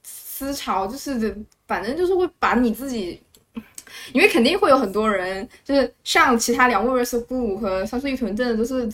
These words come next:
比较自由的灵魂，但是肯定我们的听众朋友有相当一部分就是还处在一些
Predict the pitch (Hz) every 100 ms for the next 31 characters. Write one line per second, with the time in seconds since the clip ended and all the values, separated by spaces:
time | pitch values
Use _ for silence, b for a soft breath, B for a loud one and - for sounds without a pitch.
0 | - 202 233 269 214 185 175 165 214 180
1 | 151 156 254 320 277 233 214 208 269 220
2 | - 180 185 202 233 254 262 196 180 175
3 | 175 214 208 208 202 196 226 233 226 220
4 | 233 202 202 180 175 214 202 220 214 190